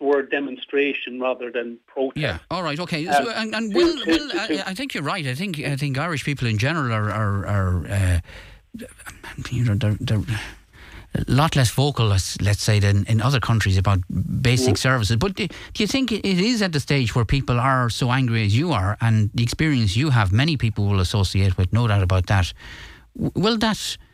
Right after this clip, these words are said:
Speaker 2: um, lead to them coming out, do you think? Uh,
Speaker 1: I, I hope
Speaker 2: to,
Speaker 1: so.
Speaker 2: to a
Speaker 1: I, I mean,
Speaker 2: demonstration.
Speaker 1: there, there is, there is every, you know,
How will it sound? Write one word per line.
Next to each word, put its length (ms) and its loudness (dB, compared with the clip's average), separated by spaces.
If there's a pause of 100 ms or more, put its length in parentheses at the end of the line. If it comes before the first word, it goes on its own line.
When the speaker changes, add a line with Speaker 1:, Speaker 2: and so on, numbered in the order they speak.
(380)
Speaker 2:
um, 1120 4 (100)
lead 320 0
to 80 2
them 180 4
coming 280 2
out, 180 2
do 100 0
you 40 0
think? 340 0 (460)
Uh, 480 2
Speaker 1:
I, 220 2
I 220 4
hope 300 0
Speaker 2:
to, 100 -10
Speaker 1:
so. 180 -2
Speaker 2:
to 220 -8
a 20 -4
Speaker 1:
I, 40 -4
I 0 -
mean, 60 -4
Speaker 2:
demonstration. 560 -2
Speaker 1:
there, 220 0
there 160 0
is, 200 2 (100)
there 160 -4
is 160 -2 (160)
every, 440 -4
you 160 -4
know, 220 -4